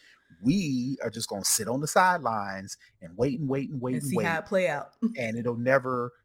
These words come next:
Speaker 1: grow to that, uh, enough adoption for it to become mainstream. So it's like, you can't win for losing. But again, like you said, people ain't got money like that to be playing around with it and then to potentially lo-,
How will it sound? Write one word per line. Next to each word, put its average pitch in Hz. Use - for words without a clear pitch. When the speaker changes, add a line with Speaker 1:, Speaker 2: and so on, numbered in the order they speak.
Speaker 1:
grow 120
to 123
that, 107
uh, 98
enough 110
adoption 101
for 104
it -
to 110
become 131
mainstream. 87
So 107
it's 113
like, 120
you 101
can't 170
win 139
for 123
losing. 127
But 101
again, 107
like 104
you 110
said, 107
people 202
ain't 185
got 185
money 151
like 143
that 151
to 147
be 139
playing 123
around 123
with 131
it 123
and 107
then 113
to 110
potentially 113
lo-, 110